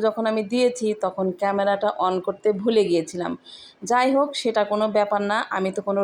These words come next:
রেসিপি আপনাদের সাথে শেয়ার করছি না। চা খেতে খেতেই সকালের রান্নাটা শুরু করেছি, আর শেষ অবধি কিন্তু অবশ্যই আপনারা পাশে থাকবেন। আজকে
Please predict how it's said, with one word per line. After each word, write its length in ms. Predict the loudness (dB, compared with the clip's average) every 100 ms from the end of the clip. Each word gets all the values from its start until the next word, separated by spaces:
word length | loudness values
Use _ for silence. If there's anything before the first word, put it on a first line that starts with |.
| 0
রেসিপি 340 | -2 -4 -4 -2
আপনাদের 340 | -2 -4 -6 -8
সাথে 160 | -8
শেয়ার 260 | -4 0 2
করছি 300 | 0 -4 -2 -2
না। 60 | -2 -4 -10 -18 -16 -4
চা 120 | 0 0
খেতে 260 | 0 0 0
খেতেই 340 | 0 0 0 0 -2
সকালের 400 | -2 0 0 0
রান্নাটা 540 | 0 0 0 -2 0 0 0 -6 -18 -10
শুরু 240 | -2 0 2
করেছি, 440 | 2 2 0 0 0 -2 -2 0
আর 80 | 0 0
শেষ 180 | 0 2
অবধি 240 | 0 -2 -2
কিন্তু 280 | -2 -2 -4 -2
অবশ্যই 500 | -2 0 -2 -2 -2 -2 -4
আপনারা 400 | -6 -4 -2 -2 -4
পাশে 260 | -4 -4 -4
থাকবেন। 420 | -2 -2 -2 -6 -6 -12 -16 -18 -18 -6 -2
আজকে 280 | -2 -2 -4